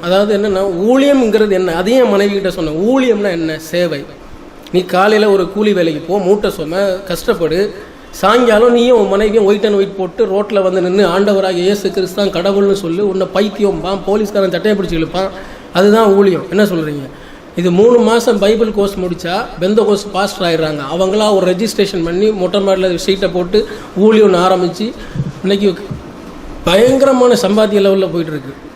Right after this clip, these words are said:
இன்னைக்கு ஜீசஸ் கால் தினகரன் எடுத்துக்கிட்டீங்கன்னா காரூன்யா யூனிவர்சிட்டி.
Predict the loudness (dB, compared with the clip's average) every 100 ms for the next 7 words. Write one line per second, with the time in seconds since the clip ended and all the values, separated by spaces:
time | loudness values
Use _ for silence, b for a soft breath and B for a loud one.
0 | -20 -20 -18 -6 -4 0 -2 -2 0 0
1 | 0 2 2 2 2 0 0 0 -2 -2
2 | -2 2 2 4 2 4 4 4 0 -4
3 | -10